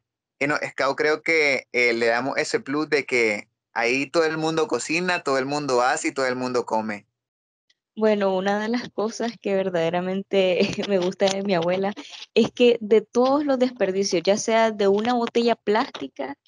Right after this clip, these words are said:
Speaker 2: mi abuela la ve y cuando la vuelvo a mirar, la botella ya es un florero. O sea, ya lo adornó, ya cortó la botella,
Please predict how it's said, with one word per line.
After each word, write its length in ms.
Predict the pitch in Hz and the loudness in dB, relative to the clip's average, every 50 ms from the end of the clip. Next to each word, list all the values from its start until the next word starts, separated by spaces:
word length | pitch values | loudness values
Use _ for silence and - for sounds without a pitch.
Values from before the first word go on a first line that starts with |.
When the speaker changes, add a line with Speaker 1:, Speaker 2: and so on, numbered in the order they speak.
| - - _ _ _ _ _ _ | -20 -20 _ _ _ _ _ _
Speaker 2:
mi 140 | - 226 220 | 0 2 4
abuela 320 | 208 196 202 208 226 254 | 4 4 4 4 4 4
la 180 | 269 254 226 220 | 4 4 4 4
ve 320 | 233 269 302 349 320 - _ _ _ _ _ | 2 0 -2 -4 -8 -10 _ _ _ _ _
y 120 | - 233 220 | -4 -2 0
cuando 260 | - 220 214 214 208 | 0 0 2 4 4
la 100 | 196 190 | 4 4
vuelvo 260 | 185 196 214 233 262 | 4 4 2 2 2
a 40 | 269 | 0
mirar, 380 | 269 254 240 233 247 262 277 - | 0 0 0 0 0 0 -2 -2
la 160 | - 240 220 | 0 0 2
botella 460 | 196 185 180 - - 233 247 247 233 | 2 0 -2 0 0 0 2 2 2
ya 160 | 214 196 202 196 | 2 2 2 2
es 60 | - | 2
un 180 | 214 214 220 | 0 -4 -2
florero. 480 | - 220 190 180 185 180 170 156 156 - _ _ | 0 2 2 4 4 2 0 0 -4 -8 _ _
O 100 | - 196 | -6 -2
sea, 180 | 196 220 190 185 | 2 2 2 2
ya 180 | 175 202 190 | 2 2 4
lo 100 | 202 226 | 4 4
adornó, 600 | 240 247 247 226 202 185 190 208 247 285 302 302 | 4 4 2 2 0 0 -2 -2 0 0 0 0
ya 180 | 262 226 214 208 | 0 -2 -2 0
cortó 320 | - 233 233 - 226 220 | 0 -2 -2 -2 0 0
la 100 | 220 214 | 2 2
botella, 760 | 208 190 175 - _ - 240 269 285 277 277 262 247 247 254 | 2 0 -2 -2 _ 0 2 2 2 2 2 0 0 -2 -4